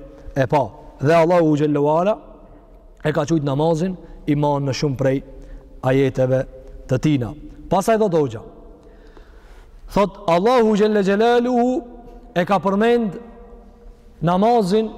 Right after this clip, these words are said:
në shumë kontekste të Kur'anit. Nuk e di a ka më na mbet kohë për me diskutu dispozitën e lancit.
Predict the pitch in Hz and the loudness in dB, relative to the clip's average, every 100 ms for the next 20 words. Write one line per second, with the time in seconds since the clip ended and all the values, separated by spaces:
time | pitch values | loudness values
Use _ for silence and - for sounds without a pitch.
0 | - - - 151 165 185 - - 262 196 | -16 -20 -12 -2 2 2 0 0 0 0
1 | - 214 185 - 247 240 - 226 220 202 | 0 0 0 2 2 0 -2 -2 -2 -4
2 | 190 160 135 107 - - - - - - | -2 -2 -2 -6 -14 -20 -20 -20 -20 -20
3 | - - - - - - 139 147 156 180 | -20 -20 -20 -20 -20 -6 -2 0 2 2
4 | 160 160 160 165 170 - 175 156 160 147 | 0 0 0 0 -2 -2 -2 0 -2 -2
5 | 135 147 175 147 143 151 160 156 123 127 | -4 -2 0 -2 -2 0 0 -2 -4 -6
6 | 113 104 127 | -8 -10 -16